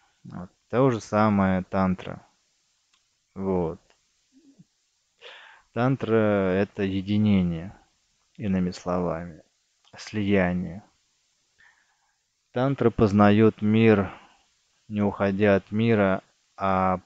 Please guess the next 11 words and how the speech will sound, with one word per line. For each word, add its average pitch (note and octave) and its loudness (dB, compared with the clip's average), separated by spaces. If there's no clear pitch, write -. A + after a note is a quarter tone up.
познавая G2+ 2
объекты G2 -2
этого F2+ -14
мира. E2+ -12
То F#2+ -12
есть, F#2+ -16
можно G2 -4
сказать, F#2+ -8
в - -18
какой-то F#2+ -8
степени, F#2 -8